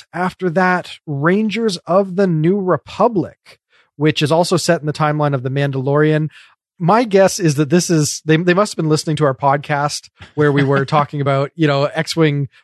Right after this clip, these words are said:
Speaker 1: pilots just kinda being the beat cops of, uh, the Outer Rim. Maybe that's what we're gonna get. We got a cool logo. It's got kinda like the, the wing flares of,
Speaker 2: Mm-hmm.
Speaker 1: of, like, a pilot's crest off the side. So,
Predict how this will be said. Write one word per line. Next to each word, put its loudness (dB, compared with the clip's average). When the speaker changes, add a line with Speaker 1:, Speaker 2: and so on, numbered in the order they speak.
Speaker 1:
pilots -2
just -4
kinda 0
being 0
the 0
beat -10
cops -2
of, -2
uh, -2
the 2
Outer 2
Rim. 0
Maybe 2
that's 2
what -2
we're 2
gonna 0
get. 2
We 2
got 0
a -6
cool 2
logo. 2
It's -4
got -4
kinda -2
like -4
the, -6
the 0
wing 2
flares 0
of, -4
Speaker 2:
Mm-hmm. -16
Speaker 1:
of, 0
like, -2
a -2
pilot's -2
crest -2
off 0
the -8
side. 0
So, 0